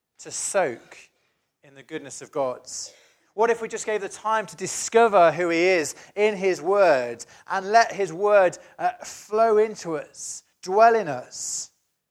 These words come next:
What if we let ourselves be vulnerable before him and said, "Look, God, I'm a mess.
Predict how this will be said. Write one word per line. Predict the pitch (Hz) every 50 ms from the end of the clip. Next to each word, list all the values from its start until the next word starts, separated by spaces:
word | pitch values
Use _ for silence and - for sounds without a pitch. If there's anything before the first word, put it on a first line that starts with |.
| _ _ _ _ _ _ _ _ _ _ _ _ _ _
What | 208 233 254
if | 254 233 -
we | 220 214 202 - - _ _
let | - 202 220 208
ourselves | 202 - - 214 202 -
be | - 190
vulnerable | 165 147 156 208 233 240 240 226 214 196 175 185 175
before | 160 175 160 - 208 214 220 220
him | 196
and | 180 -
said, | 196 190
"Look, | 202 226 208 -
God, | 220 226 226 202 151 - _ _ _ _ _
I'm | 190 214 214
a | 226 214
mess. | 208 226 240 269 233 170 - - - - - - - -